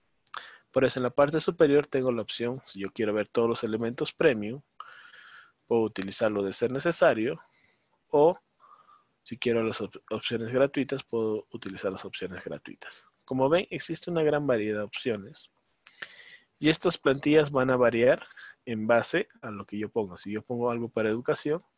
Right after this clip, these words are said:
me cambia los elementos para que se vea como para algo enfocado a educación. Si yo quiero negocios, me cambia la presentación a estilo negocios. ¿Ve? Como se ve en este caso. O también, por ejemplo, tengo aquí elementos adicionales que puedo ir tu-,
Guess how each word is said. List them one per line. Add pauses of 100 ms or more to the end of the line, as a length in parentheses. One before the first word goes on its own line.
(1040)
me
cambia
los
elementos
para
que
se
vea
como (100)
para
algo
enfocado
a
educación. (260)
Si
yo
quiero
negocios, (120)
me
cambia
la
presentación
a
estilo
negocios. (680)
¿Ve? (240)
Como
se
ve
en
este
caso. (1200)
O
también,
por
ejemplo,
tengo
aquí (520)
elementos
adicionales
que
puedo
ir
tu-,